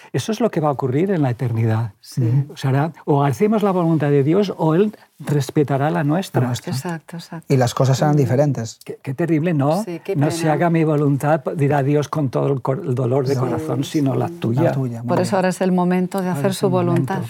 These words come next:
Speaker 2: para no
Speaker 1: Ujú.
Speaker 2: llegar a esa situación.
Speaker 3: Cuando no experimentamos la muerte al pecado, el problema de esto es que continuaremos una vida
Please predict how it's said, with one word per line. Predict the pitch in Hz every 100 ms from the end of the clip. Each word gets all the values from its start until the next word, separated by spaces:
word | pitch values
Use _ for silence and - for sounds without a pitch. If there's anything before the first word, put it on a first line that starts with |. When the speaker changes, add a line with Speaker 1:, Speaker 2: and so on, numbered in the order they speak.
| -
Speaker 2:
para | - 185
no | 180
Speaker 1:
Ujú. | 180
Speaker 2:
llegar | 175 180
a |
esa | 180 180
situación. | - 185 170 180 170
Speaker 3:
Cuando | 147 147
no | 165
experimentamos | - 180 170 156 143 160 143 123
la | 123
muerte | 143 147 143
al | 135
pecado, | 135 139 131 139 - _
el | 135
problema | 135 143 151
de | 147
esto | 151 165
es | -
que | 131
continuaremos | 135 135 135 135 139 160 165 165 -
una | 156 156 151
vida | 160 165 170 165 165